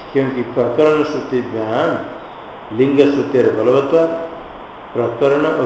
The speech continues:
श्रुति दोनों लिंग श्रुति के अपेक्षा, लिंग श्रुति नहीं, प्रकरण श्रुति के, प्रकरण और श्रुति के अपेक्षा लिंग और श्रुति बलवत है, एक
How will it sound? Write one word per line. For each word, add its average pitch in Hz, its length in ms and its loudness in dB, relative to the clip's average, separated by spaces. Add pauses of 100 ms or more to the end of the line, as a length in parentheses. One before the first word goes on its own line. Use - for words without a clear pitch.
(100)
श्रुति 127 340 -4 (100)
दोनों 117 340 0 (800)
लिंग 143 220 2
श्रुति 127 500 0 (100)
के 117 100 -2
अपेक्षा, 113 460 -2 (2000)
लिंग 113 320 -6
श्रुति 113 420 -8
नहीं, 117 140 0 (100)
प्रकरण 143 460 -2
श्रुति 135 360 -6
के, 123 220 0 (540)
प्रकरण 151 460 4
और 156 160 4
श्रुति 139 260 -4
के 135 120 0
अपेक्षा 127 380 -2 (800)
लिंग 156 300 4
और 147 240 8
श्रुति 139 360 -2
बलवत 110 480 -2
है, 143 80 4 (1300)
एक 120 220 0